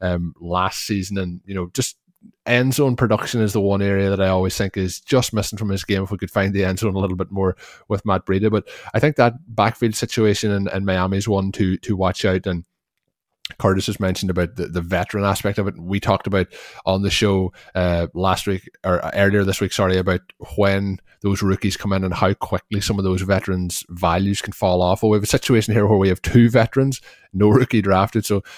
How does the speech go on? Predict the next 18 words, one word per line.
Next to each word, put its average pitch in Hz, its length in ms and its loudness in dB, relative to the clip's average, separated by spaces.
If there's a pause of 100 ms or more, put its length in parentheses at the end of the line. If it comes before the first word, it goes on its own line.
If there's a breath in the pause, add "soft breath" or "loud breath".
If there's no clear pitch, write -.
(100)
maybe 139 160 6
one 120 140 6
of 110 60 6
these 104 160 2
guys 101 240 2
can 101 240 -2 (240 soft breath)
gain 98 240 0
value 92 380 2
over 92 180 0
the, 92 260 2
over 95 200 -2
the 92 80 0
next - 240 -4
six - 240 -4
months 95 200 -4
or 98 60 -4
so. 98 200 0
But 92 200 -2